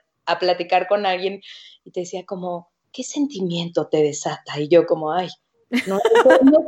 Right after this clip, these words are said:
Speaker 1: sé, como estas pláticas muy así que yo decía,
Speaker 2: Sí.
Speaker 1: "Cero se me antoja".
Speaker 2: Ah, sí, sí, sí.
Speaker 1: Y entonces yo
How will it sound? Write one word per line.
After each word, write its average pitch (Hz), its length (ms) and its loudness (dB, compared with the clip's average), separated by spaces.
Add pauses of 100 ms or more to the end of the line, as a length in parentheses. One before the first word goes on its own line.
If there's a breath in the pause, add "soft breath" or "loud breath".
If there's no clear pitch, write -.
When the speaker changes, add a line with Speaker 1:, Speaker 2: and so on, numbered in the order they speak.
Speaker 1:
sé, 320 300 4
como 269 220 2
estas 339 260 0
pláticas 277 580 0
muy 240 200 0
así 269 320 -2
que 254 140 -4
yo 254 100 -2
decía, 254 300 -2
Speaker 2:
Sí. 247 100 -6
Speaker 1:
"Cero 294 280 -4
se 302 120 -8
me 240 120 -8
antoja". 226 720 -6
Speaker 2:
Ah, 285 200 -2
sí, 294 240 -2
sí, 269 200 -8
sí. 254 320 -14
Speaker 1:
Y 277 60 4
entonces 277 500 2
yo 277 380 6